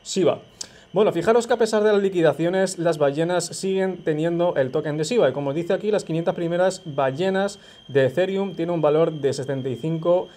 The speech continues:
eh, setenta y seis millones en Shiba. O sea que estamos hablando de que tienen bastante poder esas ballenas y a pesar de las liquidaciones, a pesar de la incertidumbre, el token de Shiba sigue siendo su favorito y lo que están haciendo es seguir comprándolo.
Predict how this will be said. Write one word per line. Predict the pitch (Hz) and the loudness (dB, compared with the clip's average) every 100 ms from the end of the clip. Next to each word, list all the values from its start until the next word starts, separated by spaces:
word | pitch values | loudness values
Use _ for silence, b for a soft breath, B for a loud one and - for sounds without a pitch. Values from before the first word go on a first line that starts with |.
| B B | B B
eh, | 135 | -2
setenta | 139 143 135 | -2 -4 -2
y | 143 | -2
seis | 180 175 | -2 -2
millones | 151 160 175 170 - | 0 0 0 -2 -4
en | 147 123 | -4 -4
Shiba. | 202 175 131 - - B B | 0 2 0 -4 -20 B B
O | |
sea | 139 | -4
que | 131 | -2
estamos | 120 170 170 | 0 0 2
hablando | 165 180 196 | 2 2 2
de | 151 | 2
que | 139 | 0
tienen | 147 170 170 | 0 -2 0
bastante | 135 127 131 160 180 214 | 2 0 0 -4 0 2
poder | 208 165 175 175 | 2 2 2 2
esas | 165 143 | -2 -2
ballenas | 139 139 165 180 - | -2 -2 -2 -4 -4
y | 151 | -2
a | 135 131 | 0 0
pesar | 135 175 190 | 0 0 0
de | 190 | 2
las | 170 | 2
liquidaciones, | 160 147 131 147 156 156 | 0 0 0 -2 -4 -4
a | |
pesar | 127 120 165 | -4 -2 0
de | 170 | 2
la | 156 | 2
incertidumbre, | 139 156 147 135 151 165 170 165 | 0 -2 -2 -2 2 2 2 0
el | 131 | -4
token | 143 156 160 | -2 -2 -2
de | 135 | -4
Shiba | 147 147 139 | -2 -2 -2
sigue | 156 143 | -2 -4
siendo | 131 143 143 151 | -2 -4 -2 -2
su | 147 165 | -2 0
favorito | 156 131 143 143 180 185 B B B | 0 0 -2 0 -2 -2 B B B
y | 165 | 2
lo | 175 | 4
que | 160 | 4
están | 180 180 | 2 0
haciendo | 165 165 170 185 190 B B | -2 0 2 2 0 B B
es | 170 170 | 2 2
seguir | 170 - 156 156 180 175 | 0 0 2 4 2 0
comprándolo. | 156 143 151 127 120 | -2 0 2 2 0